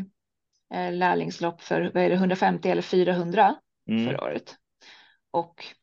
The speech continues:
Speaker 1: just, jag, jag vill säga så här, när jag s-, tänker lärling så tänker jag ju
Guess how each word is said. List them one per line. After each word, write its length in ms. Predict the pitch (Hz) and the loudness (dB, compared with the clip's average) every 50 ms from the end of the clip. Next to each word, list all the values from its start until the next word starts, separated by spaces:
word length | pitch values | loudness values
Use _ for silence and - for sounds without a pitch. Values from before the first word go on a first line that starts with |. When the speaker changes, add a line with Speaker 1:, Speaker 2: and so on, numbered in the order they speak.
| _ _ _ _ _ _ _ _ _ - | _ _ _ _ _ _ _ _ _ -2
Speaker 1:
just, 360 | - 175 185 185 - - - - | 0 0 0 -2 -4 -8 0 4
jag, 320 | 196 202 190 120 - - - 214 - - - 269 - 233 226 - - _ _ _ _ _ _ _ _ _ _ _ _ _ _ _ _ - | 4 6 6 4 2 -2 -4 -8 -10 -12 -16 -16 -14 -14 -16 -16 -18 _ _ _ _ _ _ _ _ _ _ _ _ _ _ _ _ -6
jag 120 | - 175 | -2 0
vill 140 | 175 185 190 | 2 2 0
säga 280 | 185 - 185 175 170 180 | 2 4 4 4 4 4
så 100 | - 185 | 2 -2
här, 200 | 180 175 - 165 | -2 -2 -2 0
när 140 | 185 196 | 2 2
jag 200 | 208 233 247 247 | 4 4 4 2
s-, 420 | 247 247 - - - - - - - | 2 0 -6 -18 -20 -20 -20 -16 -8
tänker 340 | - 196 156 147 - - - | -6 -4 -4 -4 -4 -4 -2
lärling 600 | 165 175 180 165 156 160 190 220 208 196 208 220 | 0 2 4 4 4 4 4 2 0 0 -2 -4
så 120 | - 190 | -4 -6
tänker 320 | 185 - 175 - 160 - - | -8 -8 -8 -8 -6 -4 -2
jag 220 | 107 90 - 101 | -2 -2 -2 -2
ju 280 | 92 95 - - - | -2 -2 -2 -2 -4